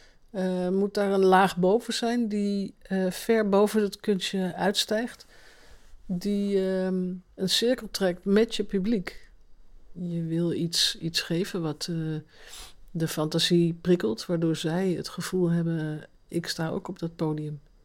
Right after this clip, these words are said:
En ik kan me één moment herinneren, dat was ergens in een boerendorpje. Hadden we een voorstelling en ik weet wel dat die heel intens was, die, dat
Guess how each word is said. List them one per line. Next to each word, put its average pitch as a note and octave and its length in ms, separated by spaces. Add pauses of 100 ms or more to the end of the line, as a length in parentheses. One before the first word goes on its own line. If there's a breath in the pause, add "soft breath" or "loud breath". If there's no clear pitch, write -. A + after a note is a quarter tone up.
(720)
En F3 160
ik E3+ 140
kan E3+ 200
me E3+ 60
één G#3+ 520 (120)
moment F#3+ 440
herinneren, G3+ 480
dat F3+ 80
was - 380
ergens F3+ 380
in F3 140
een E3+ 400 (300)
boerendorpje. F3 920 (1000 soft breath)
Hadden F3 260
we F3 320
een F3 100
voorstelling G#3 760 (100)
en F3 460
ik - 160
weet F#3 180
wel G#3+ 140
dat G3 180
die G3 200
heel A3 260
intens F#3+ 520
was, - 240
die, E3+ 240
dat E3+ 300